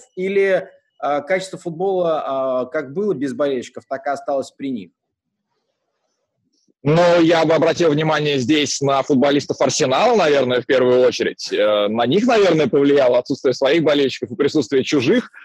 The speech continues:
Speaker 2: Я не могу, конечно, это связать напрямую с тем, что присутствовали зрители, и они очень здорово распевались перед матчем, это было слышно намного лучше, чем искусственный интершум. Но вот чем ты объяснишь пас Ляказета в аут после того, как Арсенал разыграл мяч с центра поля сразу? Мне кажется, что какую-то,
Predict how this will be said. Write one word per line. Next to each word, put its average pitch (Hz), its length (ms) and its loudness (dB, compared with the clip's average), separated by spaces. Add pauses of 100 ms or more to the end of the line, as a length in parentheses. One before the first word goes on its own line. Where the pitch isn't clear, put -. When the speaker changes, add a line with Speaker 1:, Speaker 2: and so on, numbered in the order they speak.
(140)
Speaker 2:
Я 165 300 2
не 156 300 -2
могу, 180 220 4
конечно, 170 240 0
это 143 100 0
связать 156 500 0
напрямую 160 600 2
с - 60 -6
тем, 147 120 0
что 131 160 -4
присутствовали 143 500 0
зрители, 175 440 0
и 127 160 2
они 139 180 0
очень 143 180 -4
здорово 139 260 2
распевались 139 460 0
перед 117 200 -2
матчем, 160 320 0
это 123 100 -4
было 127 200 2
слышно 156 320 -2
намного 127 280 -2
лучше, 139 240 0
чем 120 140 -4
искусственный 123 360 -4
интершум. 254 440 0 (340)
Но 156 260 2
вот 170 140 2
чем 233 240 2
ты 180 60 0
объяснишь 156 500 0
пас 165 220 0
Ляказета 147 560 2
в 117 100 -2
аут 196 320 2
после 143 240 2
того, 147 220 2
как 147 100 0
Арсенал 143 380 -2
разыграл 139 400 2
мяч 135 180 -2
с - 40 -8
центра - 260 -2
поля 117 260 2
сразу? 107 440 -2 (460)
Мне 165 380 0
кажется, - 400 0
что - 220 -2
какую-то, 180 720 2